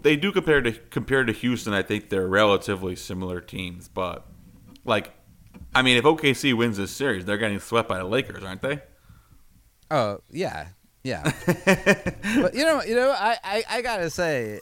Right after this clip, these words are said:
Speaker 2: you, you're right. I think, I think Houston gives the Lakers way more problems
Speaker 1: Yes.
Speaker 2: than this O K C team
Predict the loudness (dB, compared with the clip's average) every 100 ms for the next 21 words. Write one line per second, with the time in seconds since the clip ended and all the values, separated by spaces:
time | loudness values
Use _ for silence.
0 | -16 -16 -8 -8 -2 0 0 0 -4 -2
1 | -4 -6 -10 -8 -6 -6 -10 -12 -16 -16
2 | -18 _ -20 -8 -4 -2 0 0 -2 0
3 | 2 2 0 -4 -4 -2 -4 -6 -12 -12
4 | -10 -6 -4 -2 -4 -6 -8 -6 -6 -2
5 | 0 0 -2 -6 -8 -4 -2 -2 -2 -6
6 | -8 -8 -8 -6 -8 -6 -10 -10 -12 -16